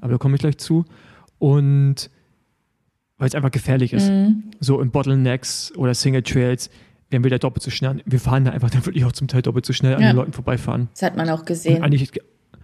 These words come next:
Speaker 1: eigentlich die ganze Zeit nur am Schreien sind, das ist nicht gut, das, das ist für alle Beteiligten nicht gut. Sowohl für die Überrundeten oder für die Leute, die, an denen wir vorbeifahren, als auch für uns. Also ich hoffe, dass man da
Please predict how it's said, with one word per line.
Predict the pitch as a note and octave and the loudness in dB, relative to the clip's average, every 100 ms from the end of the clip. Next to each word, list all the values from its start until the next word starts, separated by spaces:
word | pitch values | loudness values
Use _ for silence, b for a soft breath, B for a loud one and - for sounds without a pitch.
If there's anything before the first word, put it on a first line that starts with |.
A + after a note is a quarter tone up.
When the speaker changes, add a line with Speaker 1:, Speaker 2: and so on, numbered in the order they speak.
| b b - | b b -4
Speaker 1:
eigentlich | C#3 B2+ | -2 0
die | |
ganze | C#3+ C3+ | 0 0
Zeit | D#3 | 0
nur | C#3+ | 0
am | C#3 | 0
Schreien | B2+ C3 C#3 C3+ | 0 0 2 2
sind, | C3+ C3+ B B B B - | 2 0 B B B B -2
das | C3+ | 0
ist | B2+ | 2
nicht | C#3+ | 0
gut, | - C#3 | 0 -2
das, | B2 - - | -2 -6 -6
das | - B2+ | -2 -2
ist | C3 | -2
für | - | 0
alle | C#3+ C#3 B2+ B2 - | 2 2 2 -2 -4
Beteiligten | C3+ - B2 C3 - B2+ | -4 0 0 0 -2 -2
nicht | B2 - | -2 -4
gut. | C3+ - A#3 F3 | -8 -10 -20 -4
Sowohl | C#3 B2 C3+ | 0 0 0
für | - | 0
die | B2+ | 2
Überrundeten | B2+ C3 B2+ - C3 B2+ | 2 2 0 0 0 2
oder | - C#3 | 2 2
für | B2 | 2
die | C#3 | 0
Leute, | C3 B2+ | 0 -2
die, | B2+ - | -4 -4
an | B2+ | -2
denen | B2+ | -2
wir | A#2+ | -2
vorbeifahren, | C3+ C3 B2 B2+ | -2 0 0 -2
als | A#2 C#3 | -2 -4
auch | |
für | - D3 | -6 -6
uns. | C3 - B B B B | -6 -6 B B B B
Also | - A#2+ | 0 2
ich | |
hoffe, | C#3 C3+ | 2 0
dass | B2+ | 0
man | C3 | 0
da | A#2+ B2 | 0 0